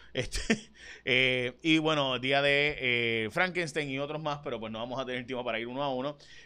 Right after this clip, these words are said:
Eh, recuerden que hoy Martins Barbecue tiene comida para ti, voy a hablar de eso ya mismo, porque el combo de costillas y el costipollo,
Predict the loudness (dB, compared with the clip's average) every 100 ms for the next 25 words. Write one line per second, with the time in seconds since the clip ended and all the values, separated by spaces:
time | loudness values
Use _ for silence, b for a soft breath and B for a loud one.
0 | B -2 0 0 0 0 0 0 0 2
1 | -2 -2 -6 -4 0 2 2 -2 -2 -2
2 | 0 2 2 2 6 8 8 8 6 0
3 | 2 2 2 2 0 0 0 2 2 2
4 | 4 4 4 4 6 6 6 2 4 4
5 | 6 4 -2 -2 0 4 6 4 0 0
6 | 0 4 4 4